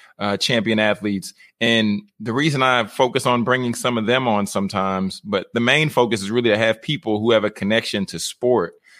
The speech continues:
So then the student athlete might see, well, if this football player or if this basketball player or what, whoever they may be, if they're now doing something else, then what else can I potentially do?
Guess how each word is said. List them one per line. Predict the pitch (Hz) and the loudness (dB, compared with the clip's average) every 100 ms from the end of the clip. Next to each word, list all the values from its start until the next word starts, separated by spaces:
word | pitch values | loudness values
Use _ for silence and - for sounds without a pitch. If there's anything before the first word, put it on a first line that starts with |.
| - | -10
So | - 113 | -2 0
then | 104 113 131 127 | 0 0 2 0
the | 101 | -2
student | - 131 117 | -2 -2 0
athlete | 117 127 123 113 | 2 0 0 -2
might | 104 104 101 | 0 -2 -2
see, | - 139 127 107 - _ - | -2 0 0 -2 -8 _ -4
well, | 107 110 | 0 0
if | 107 - | -2 -2
this | 139 143 - - | 2 2 -2 -14
football | - 170 160 123 117 | -2 -2 2 2 2
player | - 120 117 117 | 0 2 4 2
or | 101 98 98 _ - | 2 0 -2 _ -10
if | 101 | -6
this | - 117 | -4 -2
basketball | 107 127 135 127 110 110 | 0 0 0 -2 0 0
player | 101 113 113 107 | 0 -2 0 0
or | 98 92 | 0 -2
what, | - 113 120 | -2 -4 -4
whoever | 104 135 135 156 135 | -4 0 2 2 2
they | 120 | 2
may | 120 120 113 | 2 2 2
be, | 123 147 113 - - - _ - | 0 0 -2 -8 -20 -20 _ -2
if | 117 110 | 0 0
they're | 117 135 139 | 2 4 4
now | 127 131 131 120 120 - | 2 2 2 -2 -8 -12
doing | 107 131 127 | -4 -2 -2
something | 117 135 120 101 95 | -2 -4 -4 -2 0
else, | 117 120 92 - - _ | 2 0 -2 -10 -16 _
then | 104 117 | -4 0
what | 113 135 | 4 6
else | 127 120 - | 6 4 0
can | - 107 - - | -4 -4 -2 0
I | 120 143 | 2 2
potentially | - 113 113 101 92 90 | -2 -6 -6 -4 -6 -6
do? | 82 90 78 | -4 -6 -6